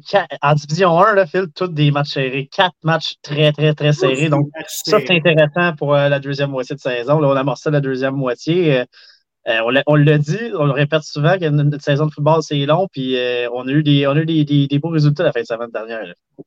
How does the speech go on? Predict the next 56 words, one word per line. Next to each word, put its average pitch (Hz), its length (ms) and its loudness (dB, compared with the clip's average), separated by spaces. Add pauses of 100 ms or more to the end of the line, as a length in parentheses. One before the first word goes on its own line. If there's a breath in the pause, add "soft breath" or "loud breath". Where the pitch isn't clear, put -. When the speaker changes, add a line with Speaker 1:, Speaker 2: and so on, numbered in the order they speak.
(120)
Speaker 2:
On 123 180 -14
a - 20 -8
eu 170 120 -8
des 180 160 -8
beaux 185 140 -2
résultats, 151 460 -8
des 156 140 -8
matchs 160 300 -10
le 135 100 -8
fun 180 320 -6
à 143 80 -8
suivre 165 340 -8
parce 175 200 -8
que 170 100 -8
serrés, 151 420 -8
comme 127 200 -12
tu 120 140 -14
dis, 113 200 -14
mais 131 320 -12
le 160 360 -4
match, 139 600 -10
le 160 300 -4
match, 131 340 -14
on 165 80 -10
savait 165 300 -6
que 175 60 -10
c'était 160 120 -8
le 147 80 -10
match 160 160 -10
qu'on 135 140 -12
voulait 123 220 -14
suivre, 147 380 -8
là. 151 120 -14 (520 soft breath)
Euh, 107 220 -16
Saint-Jean 165 520 -6
venait 151 160 -8
de - 60 -18
battre 151 200 -8
C 151 160 -4
N 147 180 -10
D 139 260 -8
F, 160 100 -12
on 135 100 -10
avait 131 140 -8
hâte 175 140 -4
de 147 60 -6
voir 147 180 -4
ce 156 80 -8
qu'il 139 100 -10
allait 143 120 -8
donner 139 320 -10
contre 139 240 -12
Limoilou. 147 560 -10 (960)
Est-ce - 220 -8
qu'on 165 160 -4
s'attendait? 185 800 -6